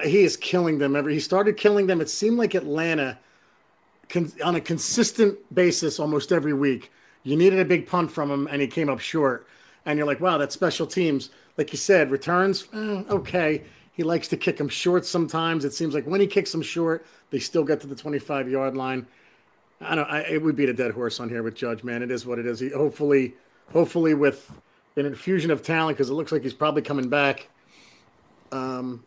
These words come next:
you know, he can, uh, do more. But, yeah, you're, you're right.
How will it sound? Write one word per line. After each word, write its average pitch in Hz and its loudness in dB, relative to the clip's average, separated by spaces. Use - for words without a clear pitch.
you 151 -4
know, 131 -2
he 131 -4
can, 131 -2
uh, 123 0
do 151 2
more. 127 -2
But, 127 -4
yeah, 131 0
you're, 135 -4
you're 131 -4
right. 113 -6